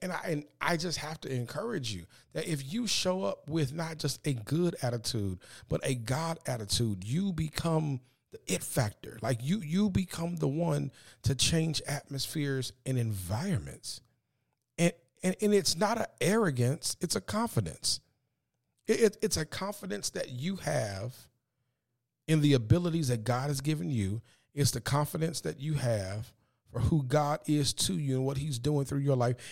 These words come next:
It's that confidence, because there, there's a difference between confidence and arrogance, right? The, the, the confidence walks with you.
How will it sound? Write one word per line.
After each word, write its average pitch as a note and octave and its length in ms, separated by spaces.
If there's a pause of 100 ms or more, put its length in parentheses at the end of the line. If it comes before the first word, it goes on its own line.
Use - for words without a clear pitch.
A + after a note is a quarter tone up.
(120)
It's D3+ 180
that - 200
confidence, D3 580 (240)
because D#3+ 280 (260)
there, E3 340
there's E3+ 220
a D#3+ 40
difference E3 460
between C3 360
confidence A#2+ 460
and - 120
arrogance, D#2+ 480 (460)
right? D#3+ 260 (320)
The, D3+ 100
the, C#3+ 260
the C3 400
confidence F3+ 840 (360)
walks D3 480
with C3 320
you. F2 260